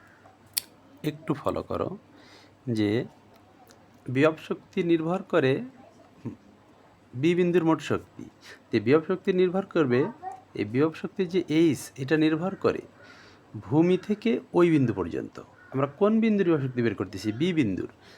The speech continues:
তাহলে এই ক্ষেত্রে এইচ হবে ভূমি থেকে বি পর্যন্ত, অর্থাৎ এই এইচটা হচ্ছে বিভব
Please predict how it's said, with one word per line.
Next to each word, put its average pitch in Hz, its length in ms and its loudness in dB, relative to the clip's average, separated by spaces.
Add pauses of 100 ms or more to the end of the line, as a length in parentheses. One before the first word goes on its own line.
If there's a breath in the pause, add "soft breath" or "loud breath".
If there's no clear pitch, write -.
(100)
তাহলে 120 220 2 (280)
এই 165 140 4
ক্ষেত্রে - 260 -6 (100)
এইচ 196 220 2
হবে 117 200 4 (400)
ভূমি 180 320 4 (120)
থেকে 220 260 2 (220)
বি 160 100 4 (160)
পর্যন্ত, 110 400 0 (1800)
অর্থাৎ 160 360 -4 (260)
এই 165 100 4 (120)
এইচটা 160 280 0
হচ্ছে 185 260 -8
বিভব 127 160 2